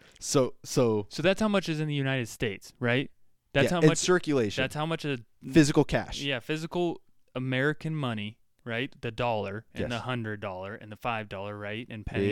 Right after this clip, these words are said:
Speaker 1: yeah,
Speaker 2: and cents
Speaker 1: physical
Speaker 2: and such.
Speaker 1: cash. Yeah, yeah.
Speaker 2: Physical cash, there's one point three trillion.
Speaker 1: Two.
Speaker 2: two point three trillion.
Speaker 1: One point two trillion.
Speaker 2: One point two trillion.
Speaker 1: <laughs>
Speaker 2: Wow. But, uh,
Speaker 1: So th-, so there is one point two trillion dollars in the United States floating around, just
Speaker 2: Mm-hmm.
Speaker 1: being passed back and forth.
Speaker 2: Yep.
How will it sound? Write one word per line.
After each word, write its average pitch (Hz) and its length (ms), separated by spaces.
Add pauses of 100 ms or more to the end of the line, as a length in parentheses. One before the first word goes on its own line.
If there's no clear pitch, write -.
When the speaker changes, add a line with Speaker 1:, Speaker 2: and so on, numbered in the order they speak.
Speaker 1:
yeah, 101 60
Speaker 2:
and 101 100
cents - 40
Speaker 1:
physical 113 240
Speaker 2:
and 107 80
such. 110 80
Speaker 1:
cash. - 340
Yeah, 110 160
yeah. 113 100
Speaker 2:
Physical 143 380
cash, 107 440 (260)
there's 120 180
one 139 460 (160)
point 135 340
three 110 300
trillion. 107 400
Speaker 1:
Two. 76 160 (440)
Speaker 2:
two 185 160
point 135 260
three 117 160
trillion. 101 340 (120)
Speaker 1:
One 120 180
point 117 240
two 110 140
trillion. 80 440
Speaker 2:
One 139 200
point 139 220
two 123 140
trillion. 104 380
Speaker 1:
<laughs> - 60 (280)
Speaker 2:
Wow. 107 200 (480)
But, 160 160
uh, 123 180 (300)
Speaker 1:
So 160 180
th-, 143 160
so 156 160
there 147 160
is 120 140
one 160 200
point 190 240
two 165 160
trillion 139 320
dollars 107 320
in 123 140
the 131 60
United 120 300
States 101 260
floating 120 420
around, 98 320 (100)
just 123 260
Speaker 2:
Mm-hmm. 139 80
Speaker 1:
being 123 200
passed 120 360
back 120 200
and 113 80
forth. 92 320
Speaker 2:
Yep. 135 200